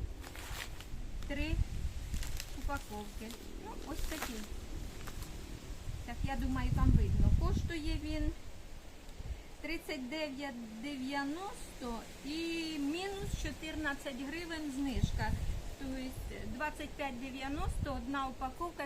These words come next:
п'ятдесят штучок. Ну, у нас же ж тепер є мал-, малюк.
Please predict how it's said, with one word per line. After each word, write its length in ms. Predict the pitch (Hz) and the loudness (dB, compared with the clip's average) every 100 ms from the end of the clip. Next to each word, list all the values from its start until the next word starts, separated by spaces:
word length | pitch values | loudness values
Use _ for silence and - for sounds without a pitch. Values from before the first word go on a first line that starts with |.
| 277 | -4
п'ятдесят 520 | 254 226 262 311 302 | -6 -6 -4 -2 -2
штучок. 580 | - - 202 - 180 185 - - - - - - - | -4 -10 -10 -10 -12 -12 -12 -14 -12 -12 -12 -12 -10
Ну, 120 | 494 403 | -6 0
у 40 | |
нас 200 | 269 254 | 2 0
же 140 | 254 | -2
ж 120 | 254 - | -8 -10
тепер 280 | 240 254 226 - - 233 | -6 -6 -6 -8 -10 -6
є 140 | 240 214 - 240 | -4 -6 -8 -6
мал-, 200 | 262 285 - | -4 -4 -4
малюк. 320 | 254 294 359 | -2 0 -2